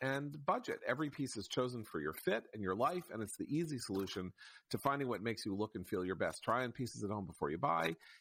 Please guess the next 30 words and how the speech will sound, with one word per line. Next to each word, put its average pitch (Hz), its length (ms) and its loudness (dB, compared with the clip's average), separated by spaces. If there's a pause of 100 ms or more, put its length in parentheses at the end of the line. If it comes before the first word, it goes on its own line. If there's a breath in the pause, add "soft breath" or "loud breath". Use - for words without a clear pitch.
(100)
Keep - 220 2
your 82 80 0
favorites 165 480 0
and 95 100 -4
send 110 240 2
back 101 220 2
the 101 60 2
rest. 85 200 2
Stitch - 360 -2
Fix - 240 0
has 80 120 2 (120)
free 135 120 2
shipping, 120 380 -2
easy 120 260 0
returns 95 400 0
and 80 100 0
exchanges, 117 560 0
and 67 120 -2
a - 40 -4
prepaid 127 520 -2
return 107 420 -2
envelope 127 440 0 (100)
is 120 260 2
included. 123 640 2 (360 loud breath)
There's 85 180 0
no 117 160 4
subscription 110 580 -2
required. 120 520 2
Try 127 180 2
Stitch 127 320 -2